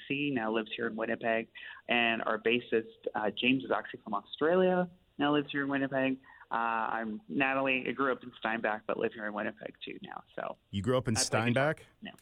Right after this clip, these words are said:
Speaker 1: I grew up in Steinbach. Yeah.
Speaker 2: I'm, I'm so sorry. I lived in
Speaker 1: Yeah.
Speaker 2: Steinbach for ten years.
Speaker 1: I, I know. I, my, my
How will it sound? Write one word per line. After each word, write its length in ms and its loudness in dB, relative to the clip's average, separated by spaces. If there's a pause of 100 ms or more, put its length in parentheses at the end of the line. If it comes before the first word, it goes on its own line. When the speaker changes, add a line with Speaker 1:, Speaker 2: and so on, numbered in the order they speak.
(180)
Speaker 1:
I 100 0
grew 240 0
up 120 -2
in 180 -4
Steinbach. 480 -4
Yeah. 140 -2
Speaker 2:
I'm, 180 -2
I'm 160 0
so 440 -2
sorry. 340 0
I 140 0
lived 240 0
in 60 2
Speaker 1:
Yeah. 60 2
Speaker 2:
Steinbach 500 0
for 480 -4
ten 300 -2
years. 420 -4 (480)
Speaker 1:
I, 320 2
I 220 2
know. 300 2
I, 300 0
my, 340 -2
my 120 -4